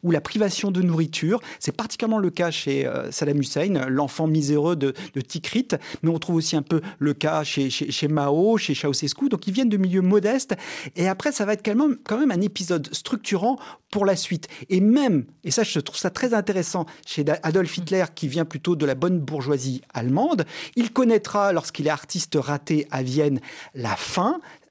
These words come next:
celle qui vous amène à la soupe populaire, et il le mettra en scène par la suite dans Mein Kampf en disant, « Vous voyez, moi aussi, comme si c'était un badge de vertu, j'ai connu la faim, peuple allemand,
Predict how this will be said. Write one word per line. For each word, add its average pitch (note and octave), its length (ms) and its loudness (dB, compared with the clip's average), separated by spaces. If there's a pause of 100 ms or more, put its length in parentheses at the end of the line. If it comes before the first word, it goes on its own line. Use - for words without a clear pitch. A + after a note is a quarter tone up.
(140)
celle E3+ 380 0
qui D#3 360 -2
vous C#3+ 220 0
amène D#3+ 300 4
à C3 60 0
la C3 100 -2
soupe A3 320 0
populaire, E3 580 0 (300)
et A3 160 4
il G#3 80 4
le A3 100 4
mettra C#4+ 360 2
en C4 80 2
scène A3 420 2
par E3 160 -4
la E3+ 120 0
suite E3+ 200 -2
dans C#3+ 140 0
Mein D#3+ 280 2
Kampf D#3+ 400 -4 (200)
en D#3+ 100 -2
disant, « D#3 380 -2 (160)
Vous D3+ 80 -2
voyez, F3 320 2
moi G#3 160 6
aussi, G#3 320 2
comme B3+ 100 0
si F#3+ 160 -4
c'était F3 220 -4
un D3 200 0
badge C#3+ 300 -2
de C3 140 -2
vertu, D3 340 -2 (140)
j'ai E3 180 0
connu G#3 460 2
la C3 160 0
faim, G#3 320 -4 (420)
peuple F#3+ 220 2
allemand, E3+ 400 2